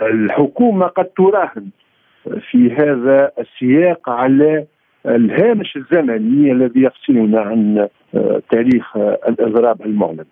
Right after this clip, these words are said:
يعني قد يكون، آه، في هذا، آه، إدارة لمعطى الزمن ومراهنة على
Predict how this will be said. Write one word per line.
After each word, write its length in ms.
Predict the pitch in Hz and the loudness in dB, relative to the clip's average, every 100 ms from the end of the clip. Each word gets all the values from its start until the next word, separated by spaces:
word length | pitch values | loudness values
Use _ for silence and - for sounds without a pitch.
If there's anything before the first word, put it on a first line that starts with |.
| _ | _
يعني 240 | 101 98 98 - | -2 -2 -2 -4
قد 180 | 151 127 | -2 -2
يكون، 440 | - 226 208 185 - _ | 0 2 2 0 -6 _
آه، 220 | 170 - - | -6 -4 -2
في 180 | - 151 | 2 2
هذا، 600 | 143 160 165 170 165 170 - _ _ - | 2 0 2 0 0 -2 -6 _ _ -8
آه، 720 | 143 127 127 123 113 110 104 104 104 110 82 127 135 - | -2 0 0 0 0 0 0 -2 -2 -2 -2 -2 -6 -2
إدارة 600 | 185 143 131 151 160 156 | 2 2 2 0 0 0
لمعطى 880 | 147 143 143 139 135 127 160 151 151 | 0 -2 -4 2 2 4 2 2 0
الزمن 520 | 131 - 113 123 160 180 _ _ _ _ | -2 0 0 2 0 -2 _ _ _ _
ومراهنة 1000 | 117 143 147 139 156 185 165 - 107 117 | 2 4 4 4 4 2 0 -4 -8 -4
على 300 | 135 131 127 | -2 -2 -4